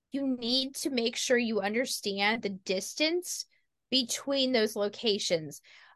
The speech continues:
Uh, years ago, I read a story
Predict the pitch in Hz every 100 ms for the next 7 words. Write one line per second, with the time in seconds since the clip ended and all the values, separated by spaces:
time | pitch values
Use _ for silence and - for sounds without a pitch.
0 | - 190 190 190 226 269 320 285 262 262
1 | 247 233 214 220 214 202 190 196 - 208
2 | 202 202 190 185